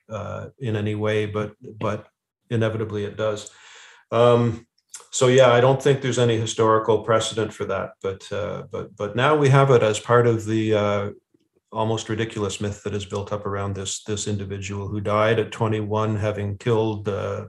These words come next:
arguably six to eight people, and not really distinguishing himself in any way that is, uh, significant <laughs> or worthy, really, of historical attention. And yet here we have this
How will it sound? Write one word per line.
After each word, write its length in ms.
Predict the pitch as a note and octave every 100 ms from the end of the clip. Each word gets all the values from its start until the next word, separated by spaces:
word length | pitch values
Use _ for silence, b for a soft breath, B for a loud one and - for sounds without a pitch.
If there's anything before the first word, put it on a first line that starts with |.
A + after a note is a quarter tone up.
| -
arguably 800 | A2 A2+ A2 A2 G#2+ G#2+ G#2 G#2
six 300 | - G#2 -
to 100 | -
eight 280 | A2+ A2+
people, 500 | - A#2 A2 A2 A2 B B B B B -
and 160 | G#2 A2
not 260 | B2 C#3
really 280 | C3 C3+ B2+
distinguishing 920 | A#2 A2 - C3 B2+ B2 - B2 A#2
himself 720 | A#2 A#2 G#2+ - A#2 A#2+ - -
in 400 | A#2 A2+ A2+ A2+ _ _ -
any 280 | D#3 F3
way 580 | D#3+ C3+ B2+ B2+ B2 B2+
that 220 | A#2+ A2+ A2
is, 560 | A2 A2 G2 - - -
uh, 420 | A2 G#2 G2+ G#2
significant 1120 | G2+ - - - A2+ A2+ B2+ C#3 - D#3 C#3 C3+
<laughs> 80 | -
or 320 | A2 A2 G#2
worthy, 460 | A2+ C3+ C3+ B2+
really, 340 | A2+ G#2+ G#2 G#2
of 100 | G2+
historical 540 | G#2 - G#2 G#2 G#2+
attention. 500 | G#2 G#2+ G#2 - G2+
And 180 | G#2 G#2
yet 260 | G#2 G#2+ - _ _
here 280 | _ - A2
we 140 | A2 G#2
have 260 | G#2+ G2+
this 220 | G2+ -